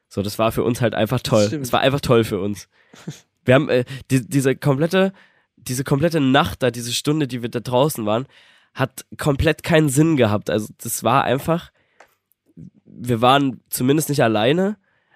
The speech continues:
Speaker 1: aber was wir dort gemacht haben, kann dir keiner sagen eigentlich.
Speaker 2: Das stimmt. Ich, wir waren noch halt, wir waren noch alle ziemlich müde, glaub ich, weil man hat's gemerkt, Konstantin hat dann angefangen, irgendwelche Witze zu erzählen. Also Konstantin ist auch ein Freund von uns aus Köln.
Speaker 1: Ja.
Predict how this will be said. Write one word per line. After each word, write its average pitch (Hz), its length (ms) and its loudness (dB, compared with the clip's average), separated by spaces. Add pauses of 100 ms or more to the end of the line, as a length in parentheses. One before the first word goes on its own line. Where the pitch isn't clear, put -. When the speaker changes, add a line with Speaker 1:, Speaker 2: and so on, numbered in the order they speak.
(140)
Speaker 1:
aber 127 240 2
was 135 200 0
wir 165 100 0
dort 151 180 2
gemacht 123 400 0
haben, 175 260 0
kann 139 220 -2
dir 165 100 2
keiner 143 300 2
sagen 139 260 2
eigentlich. 101 420 -6 (640)
Speaker 2:
Das 151 160 -8
stimmt. 160 240 -4
Ich, 147 160 -6
wir 147 160 2
waren 156 140 4
noch 180 120 -4
halt, 165 220 -4
wir 151 80 -2
waren 156 120 -4
noch 156 160 -8
alle 160 340 -2 (200)
ziemlich 151 440 -8
müde, 135 420 -2 (720)
glaub 123 280 0
ich, 117 140 -4
weil 135 260 -2 (180)
man 143 160 -2
hat's 156 160 -4
gemerkt, 151 380 -4
Konstantin 165 500 -8
hat 147 100 -8
dann 143 120 -6
angefangen, 147 500 -8 (400)
irgendwelche 156 460 -2
Witze 175 220 -4
zu - 160 -10
erzählen. 139 180 -2
Also 131 100 -4
Konstantin 147 360 -2
ist 131 100 -6
auch 156 80 2
ein 170 80 0
Freund 165 200 -4
von 165 120 -8
uns 156 120 -12
aus 151 120 -10
Köln. 156 240 -4
Speaker 1:
Ja. - 160 -20